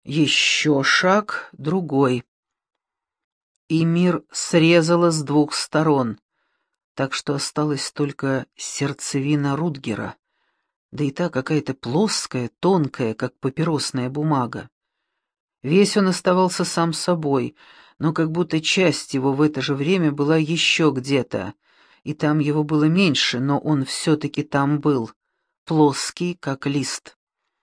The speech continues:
Его затошнило, зашатало.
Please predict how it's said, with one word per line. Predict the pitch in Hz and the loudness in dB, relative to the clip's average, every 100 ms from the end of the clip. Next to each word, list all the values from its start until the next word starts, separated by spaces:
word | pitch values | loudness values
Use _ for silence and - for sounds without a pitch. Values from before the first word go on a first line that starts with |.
| _ _ _ | _ _ _
Его | 139 147 | -8 -6
затошнило, | 135 135 - 131 - - 131 139 143 110 85 - _ _ _ _ _ _ - | -4 -6 -6 -4 -2 -2 -2 -2 -2 -4 -10 -14 _ _ _ _ _ _ -12
зашатало. | 123 143 - 156 151 135 123 113 95 | -4 -2 0 -2 -2 0 0 0 -6